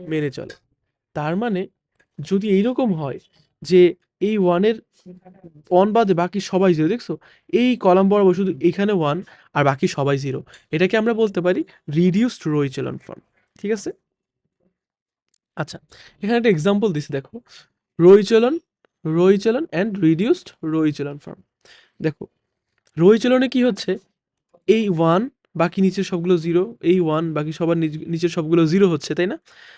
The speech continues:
কিন্তু এই ভ্যালুগুলো কিন্তু জিরো না, এগুলো যে কোনো ভ্যালু হতে পারে, এই ভ্যালুগুলো কিন্তু যে কোনো কিছু হতে পারে। আর আরেকটা কথা বলছিলাম, যদি, আহ, সবগুলো জিরো হয় তাহলে এগুলো সব একদম লাস্টের রোতে আমি দিয়ে দিব, তাই না?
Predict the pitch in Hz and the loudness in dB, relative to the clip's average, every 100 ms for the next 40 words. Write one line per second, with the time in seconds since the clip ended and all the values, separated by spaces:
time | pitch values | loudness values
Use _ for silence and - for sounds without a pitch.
0 | _ - 262 - 175 180 - _ - 240 | _ -6 -6 -4 -6 -8 -20 _ 0 4
1 | 240 220 196 202 202 220 220 202 240 320 | 2 2 2 2 2 -2 -2 -4 -6 -8
2 | _ _ _ _ _ _ _ _ 180 233 | _ _ _ _ _ _ _ _ -2 2
3 | 233 147 - _ - 226 202 226 196 165 | 4 2 -4 _ -6 -4 -2 0 0 0
4 | 151 147 135 135 - - _ 190 180 180 | -2 -4 -6 -12 -18 -20 _ -2 0 0
5 | 190 214 214 226 196 180 170 160 160 160 | 2 0 -4 -6 -2 0 -2 -6 -10 -12
6 | - - - - _ - 160 - _ 185 | -18 -20 -20 -20 _ -4 -4 -4 _ -2
7 | 190 226 226 240 233 240 247 214 220 233 | 0 -2 -2 -2 -4 -4 -4 -2 -4 -6
8 | _ _ - 160 147 147 - - 202 190 | _ _ -2 0 0 -2 -6 -4 0 2
9 | 240 233 240 254 254 226 196 208 233 214 | 2 0 2 0 2 2 4 0 0 0
10 | 202 214 170 160 - 185 170 156 160 151 | 0 2 2 2 2 4 4 2 0 0
11 | 143 135 135 160 190 | -2 -4 -4 -4 -4